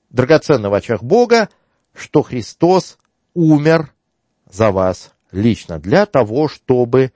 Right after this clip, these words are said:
спасти вас для жизни вечной и блаженной. И сознание этого, оно побуждает нас обратиться ко Христу всем сердцем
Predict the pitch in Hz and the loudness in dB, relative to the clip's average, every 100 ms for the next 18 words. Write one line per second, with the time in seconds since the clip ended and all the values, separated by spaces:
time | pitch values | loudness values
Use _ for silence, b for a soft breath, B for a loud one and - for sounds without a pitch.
0 | _ _ _ _ - - 123 - - 190 | _ _ _ _ -18 -2 -2 -2 -10 -2
1 | 175 110 104 95 139 165 151 151 101 107 | -2 0 -2 -2 -8 -10 -10 -8 0 0
2 | 98 - 110 - - 90 98 87 98 64 | 0 -8 -10 -10 -16 -4 -4 -2 -6 -6
3 | 64 _ _ _ _ _ _ _ _ _ | -20 _ _ _ _ _ _ _ _ _
4 | _ _ - - 117 143 127 113 120 247 | _ _ -20 -14 -4 -2 0 -2 -2 -4
5 | 277 226 185 226 - 160 156 127 220 196 | -2 -2 0 -2 -6 -8 -8 -2 0 0
6 | - 175 208 - _ _ _ _ _ _ | 0 -2 -2 -4 _ _ _ _ _ _
7 | _ _ 131 127 156 - 185 156 143 123 | _ _ 0 2 2 0 -6 -4 -4 -4
8 | 139 - 127 - 127 107 - 202 - 214 | -4 -2 -4 -2 -4 -4 -2 -2 0 -4